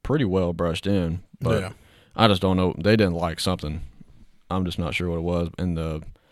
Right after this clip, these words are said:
Speaker 1: second day, one of the,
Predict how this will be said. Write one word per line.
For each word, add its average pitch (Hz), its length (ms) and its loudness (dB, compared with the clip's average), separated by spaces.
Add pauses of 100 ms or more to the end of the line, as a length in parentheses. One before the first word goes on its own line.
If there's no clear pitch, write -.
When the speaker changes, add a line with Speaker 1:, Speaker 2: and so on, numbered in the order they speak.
(500)
Speaker 1:
second 113 420 4
day, 90 460 2 (1600)
one 95 300 4
of 98 160 2
the, 87 240 0